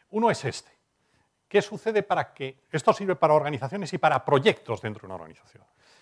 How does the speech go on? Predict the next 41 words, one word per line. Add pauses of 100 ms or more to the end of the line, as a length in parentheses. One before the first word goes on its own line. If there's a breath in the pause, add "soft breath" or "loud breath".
¿Qué
sucede
para
que
un
proyecto
empiece
a
funcionar? (520 soft breath)
Y
sirve
para
el
sector
público
y
para
el
sector
privado. (640)
¿Qué
ha
de
suceder
para
que (440)
un
proyecto
se
ponga
en
marcha? (500 soft breath)
¿Qué
sucede
para
que
un
proyecto
que
iba
bien